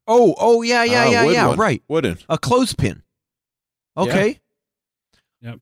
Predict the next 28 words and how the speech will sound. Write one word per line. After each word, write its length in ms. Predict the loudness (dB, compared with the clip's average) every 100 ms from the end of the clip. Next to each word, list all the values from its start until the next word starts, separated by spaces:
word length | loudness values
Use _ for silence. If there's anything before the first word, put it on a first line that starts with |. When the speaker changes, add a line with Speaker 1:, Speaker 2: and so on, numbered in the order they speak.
| _
Speaker 1:
You 160 | -4 0
know 140 | 2
what? 360 | 2 2 0 -2
Going 420 | -2 0 -4 -10 -14
even 540 | -10 -8 -4 -4 -4
more 440 | -4 0 2 0 0
ghetto 400 | 0 2 2 0
D 260 | 0 0
I 180 | 2 2
Y, 460 | 2 2 0 -2 -8 _ _ _ _ _ -6
piece 280 | -2 0 -2
of 100 | -4
two-by-four, 920 | -4 0 0 0 0 0 2 0 -2 -8 _ _ _ _ -4
drill 300 | 0 2 2
out 200 | 0 0
the 120 | 0
holes. 260 | 2 2 0
Speaker 3:
Yes, 200 | -4 -6
and 100 | -6
a 40 |
drill. 160 | -4 -2
Speaker 2:
Drill 200 | 0 0
some 180 | -2 0
Speaker 1:
That's 380 | 2 2 0 -2
Speaker 2:
holes. 100 | -2
Speaker 1:
right. 300 | -2 -4 -12 _ _ _ _ _ _ _ _ _
Speaker 3:
That 120 | -18
works. 540 | -14 -14 -16 -20 -20